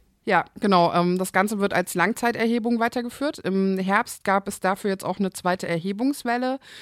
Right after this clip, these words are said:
die gerade ausgewertet wird. Und, ähm, die Forschenden interessiert natürlich besonders, wie wird diese Entwicklung derjenigen in den nächsten Jahren sein, die jetzt eben mehr getrunken haben.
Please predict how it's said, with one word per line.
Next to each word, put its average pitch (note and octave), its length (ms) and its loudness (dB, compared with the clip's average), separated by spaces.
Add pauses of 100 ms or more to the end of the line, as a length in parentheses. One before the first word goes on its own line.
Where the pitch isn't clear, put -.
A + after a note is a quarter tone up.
(220)
die G3+ 80 -2
gerade F#3 320 0
ausgewertet A3 680 -2
wird. A3 360 0
Und, F#3+ 480 2
ähm, F3+ 320 2
die F3+ 80 0
Forschenden G3+ 540 2
interessiert F#3 440 -2
natürlich F3+ 340 -4
besonders, F#3+ 540 0 (420)
wie G3 340 0
wird G3 200 4
diese F3+ 220 0
Entwicklung F#3+ 880 0
derjenigen F#3+ 680 2
in F3 160 0
den E3+ 140 2
nächsten F#3+ 320 -2
Jahren D#3+ 380 4
sein, C#3 320 0
die D#3+ 160 -8
jetzt E3 280 0
eben D#3+ 220 0
mehr C#3+ 160 0
getrunken C#3+ 480 -6
haben. C3+ 300 -6